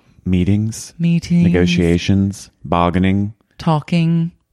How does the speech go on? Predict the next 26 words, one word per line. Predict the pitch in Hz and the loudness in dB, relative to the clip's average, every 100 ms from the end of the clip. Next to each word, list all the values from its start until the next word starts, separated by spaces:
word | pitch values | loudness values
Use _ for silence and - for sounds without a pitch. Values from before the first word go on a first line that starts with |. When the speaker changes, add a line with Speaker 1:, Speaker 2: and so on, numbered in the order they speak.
| - | -4
Speaker 1:
Talking, | 101 95 104 | -2 0 0
talking. | 98 92 98 98 101 - | 2 0 0 -2 -2 -8
Haggling. | - 95 92 95 101 107 - | -6 -2 0 0 0 -2 -2
I | 87 | -2
love | 82 85 | 0 -2
to | - | -4
haggle. | 76 76 73 76 76 | -8 -8 -8 -10 -6
Speaker 2:
I | 165 | -2
love | 160 165 175 170 170 147 | 0 2 2 4 2 0
to | 160 | 0
haggle. | 151 151 143 - - - _ | 0 0 -4 -6 -20 -20 _
We | - | -6
talk | - 156 | -2 -2
about | - 143 - | 0 -2 -4
secrets | - 196 - - - - | -2 -2 -2 -8 -8 -4
in | 139 | -2
meetings. | 131 131 - 147 190 226 - _ _ - _ _ _ | -2 -2 -2 0 -2 -4 -12 _ _ -20 _ _ _
Speaker 1:
She | - 95 | -6 0
goes, | 87 85 - _ _ | 2 0 -4 _ _
"That's | - 127 | -10 -4
what | 113 | -4
friendship's | - 104 101 113 | -2 -2 -2 -2
all | 113 110 | 0 0
about." | 113 113 82 _ _ - _ _ _ _ - | 2 0 -2 _ _ -20 _ _ _ _ -20
Speaker 2:
Secrets. | - - 131 - 143 - | -12 -6 -6 -2 -4 -2
Speaker 1:
Secrets. | 95 - 123 - - - | -4 0 -2 -2 -14 -18